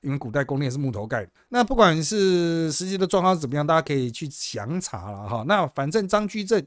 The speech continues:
就为皇帝写了罪己诏，也就是说皇帝做错事情呢，要好好来这个纠正一下。那首先要下诏说啊，我有错这样子。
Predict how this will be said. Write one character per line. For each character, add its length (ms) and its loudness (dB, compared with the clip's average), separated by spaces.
就 340 2
为 240 0
皇 300 0
帝 200 -6
写 240 -8
了 160 -10
罪 460 -6
己 360 -16
诏， 300 -4
也 100 -8
就 80 2
是 60 2
说 260 6
皇 180 2
帝 140 0
做 160 2
错 140 4
事 180 -2
情 220 -2
呢， 200 4
要 140 4
好 100 2
好 220 4
来 600 0
这 120 -8
个 220 0
纠 260 -2
正 140 6
一 160 -2
下。 140 2
那 180 0
首 180 -4
先 160 -4
要 100 -2
下 280 0
诏 100 -2
说 140 -2
啊， 80 2
我 100 2
有 180 2
错 320 -2
这 80 -2
样 200 2
子。 160 -10